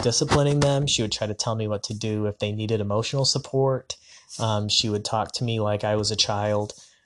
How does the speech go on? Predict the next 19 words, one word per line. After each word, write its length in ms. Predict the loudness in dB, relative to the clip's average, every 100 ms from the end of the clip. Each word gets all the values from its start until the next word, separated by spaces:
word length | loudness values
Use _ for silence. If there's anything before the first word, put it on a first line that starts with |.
| _
Um, 420 | -2 0 -2 -4 -10 _ 2
but 180 | 2
it 100 | 4
just 200 | 2 2
got, 340 | 4 4 2 0
you 60 |
know, 120 | -2 -2
ten 240 | 0 -2
times 320 | -2 -4 -2
worse 300 | -2 -2 -2
once 200 | -6 -8
I 60 | -10
moved 240 | -12 -8
out. 200 | -8 -8 _ _ _ _ _ _ _ _ -4
Um, 280 | 0 2 2
and 80 | 2
every 180 | 4 2
single 240 | 2 0
time 500 | 2 0 2 0 -4